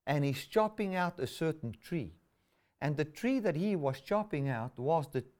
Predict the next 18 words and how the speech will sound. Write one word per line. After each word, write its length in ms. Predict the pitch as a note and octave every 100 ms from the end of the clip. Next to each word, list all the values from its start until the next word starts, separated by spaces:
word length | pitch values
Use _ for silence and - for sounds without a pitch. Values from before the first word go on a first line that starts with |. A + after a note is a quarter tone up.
| _ -
tree 540 | - C4 C#3 C3 E3+ - _ _ - -
wherein 680 | D#3 F#3 F3 F#3 F#3 F3+ F3 - _
legalism 800 | A2+ B2 G#3 A3 - G#3+ E3 E3
and 220 | D3 C#3
law 180 | D#3 F#3+
was 260 | E3+ C3+ C3+
standing, 680 | - D#3 F#3 C#3+ C#3 A#2+
which 280 | C3 E3+ -
was 600 | C3+ F3 D3+ B2 B2+ - - - _ _ -
salvation 920 | - E3 D3+ C3 G3+ G#3 - F#3 C#3
by 320 | D3+ E3 E3+
ethnicity, 840 | C#3+ - C3+ G#3 A3 A2 C#2 D2 - _ _ _ _ _ _ _
which 380 | - C3 E3+ -
is 380 | - F3 E3+ D#3
this 220 | D3 C#3+
whole 640 | - D3+ F#3+ G#3 G#3 - -
old 380 | E3+ F3 F3 - A#2+
Jewish 500 | A2 F#3 G3 F#3+ -